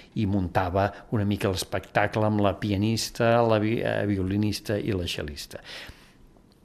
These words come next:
A partir d'aquí va crear la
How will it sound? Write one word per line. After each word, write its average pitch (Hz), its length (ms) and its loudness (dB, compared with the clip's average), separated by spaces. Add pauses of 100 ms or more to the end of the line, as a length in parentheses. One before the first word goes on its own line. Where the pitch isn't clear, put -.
(160)
A 147 120 4
partir 208 360 6
d'aquí 208 320 6 (440)
va 160 280 4
crear 175 360 6
la 175 140 6